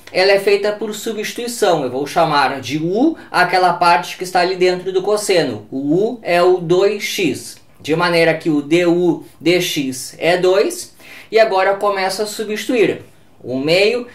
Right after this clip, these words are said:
da integral do cosseno de u e o D X é D U sobre dois. Ou seja, D U sobre dois é a mesma coisa que um meio vezes D U,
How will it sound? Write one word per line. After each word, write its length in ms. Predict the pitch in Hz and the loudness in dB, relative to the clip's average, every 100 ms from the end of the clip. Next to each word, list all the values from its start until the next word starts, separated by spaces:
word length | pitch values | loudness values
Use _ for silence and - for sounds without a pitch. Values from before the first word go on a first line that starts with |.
| - - - | -20 -20 -4
da 140 | 156 | 0
integral 520 | 165 175 160 156 139 | 2 2 4 4 4
do 120 | 131 135 | -2 -4
cosseno 880 | 160 160 160 185 180 180 156 131 - | 0 0 0 2 2 2 -2 -6 -12
de 360 | 127 160 160 - | -6 -4 -4 -6
u 440 | 190 208 220 311 - - - _ - | 0 2 2 2 -4 -16 -20 _ -4
e 180 | 147 165 | 0 2
o 140 | 156 | 2
D 180 | 170 196 | 2 2
X 400 | 196 202 254 202 | 0 -4 -2 0
é 280 | 190 214 - - - | 2 2 -2 -18 -12
D 320 | 160 208 214 | -2 4 4
U 240 | 175 185 | 4 -2
sobre 460 | 202 - 208 214 247 | -6 0 0 0 0
dois. 580 | 226 143 - - - - _ _ - | 2 2 -2 -10 -16 -18 _ _ -4
Ou 200 | 165 190 | 0 0
seja, 520 | - 175 120 110 - - - - - _ | 2 2 2 -4 -10 -20 -20 -20 -20 _
D 220 | 139 165 | 0 2
U 160 | 175 175 | 4 0
sobre 360 | - 180 170 | 0 -2 0
dois 300 | 165 185 240 | 2 2 2
é 60 | 214 | 2
a 20 | |
mesma 220 | 180 175 | -2 -4
coisa 260 | 170 180 170 | 0 0 0
que 280 | 165 151 - | -2 -4 -2
um 220 | 165 175 | -2 -2
meio 640 | 175 175 185 185 170 135 117 | -2 0 2 2 2 0 -2
vezes 340 | 135 135 156 | -4 -4 -2
D 120 | 202 | 2
U, 300 | 202 254 359 | 2 2 -2